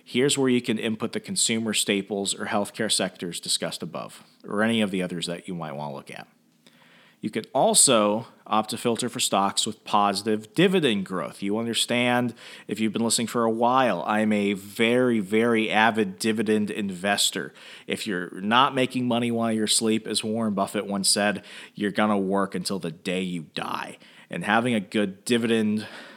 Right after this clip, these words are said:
uh, porf-, you know, a good portfolio of good positive dividend stocks are gonna help you through thick and thin. Um,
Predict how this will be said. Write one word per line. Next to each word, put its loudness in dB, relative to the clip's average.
uh, 0
porf-, -8
you -4
know, 0
a -2
good 2
portfolio 0
of -8
good 0
positive 0
dividend 2
stocks 0
are 0
gonna 0
help -2
you -2
through -8
thick -4
and -10
thin. -16
Um, 0